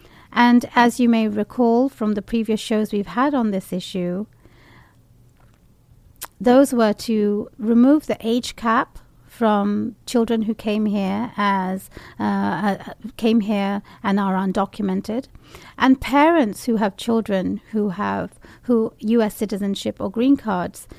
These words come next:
in the U S. But as you may recall, the state of Texas had taken, um, the administration to court,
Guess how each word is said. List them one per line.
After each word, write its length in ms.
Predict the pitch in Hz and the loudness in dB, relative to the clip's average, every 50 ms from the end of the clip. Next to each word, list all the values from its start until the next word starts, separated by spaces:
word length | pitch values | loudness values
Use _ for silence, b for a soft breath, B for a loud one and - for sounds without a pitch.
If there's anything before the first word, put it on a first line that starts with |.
| B B B | B B B
in 160 | B 208 208 | B 0 0
the 80 | 202 196 | 0 -2
U 220 | 190 196 185 - | -4 -6 -6 -6
S. 320 | - - 196 - - - - b b b b b - | -6 -8 -10 -12 -14 -20 -20 b b b b b 0
But 160 | 262 247 - - | 0 0 0 2
as 260 | 247 277 294 285 - | 2 2 2 2 2
you 140 | 330 330 294 | 2 4 4
may 180 | 285 262 240 | 4 4 4
recall, 840 | 220 214 208 - - - - 277 269 240 202 185 175 - 208 226 247 _ b b b b b b | 0 -2 -4 -6 -8 -8 -2 0 2 2 2 0 -2 -2 -4 -8 -8 _ b b b b b b
the 100 | - 233 | -4 -4
state 540 | 233 - - - - 269 269 320 330 - - - | -4 -4 -8 -4 0 0 2 2 0 -4 -8 -4
of 420 | - 240 214 214 208 - - - - | -2 0 0 0 -2 -4 -12 -18 -14
Texas 600 | - - - - - - - 196 - 190 - - B B B B B B | -10 -10 -10 -10 -12 -12 -10 -10 -10 -10 -14 -18 B B B B B B
had 280 | - - 226 208 - | -4 -2 -2 -2 -2
taken, 640 | - - 240 262 262 - - 220 202 196 202 208 202 b b b b b b - - | -6 -4 -2 -2 -2 -2 -2 -2 -2 -2 -2 -4 -6 b b b b b b -10 -4
um, 380 | 220 214 202 196 202 180 - | -2 0 0 0 -2 -4 -4
the 140 | - 240 240 | 0 2 2
administration 800 | 233 226 247 247 247 254 - - - 208 196 - - - 196 202 | 4 4 4 4 4 2 0 -2 -4 -4 -4 -4 -6 -6 -6 -6
to 100 | - 202 | -8 -10
court, 560 | - - - 277 285 240 - - - - - | -16 -10 -2 0 0 0 0 -2 -6 -10 -16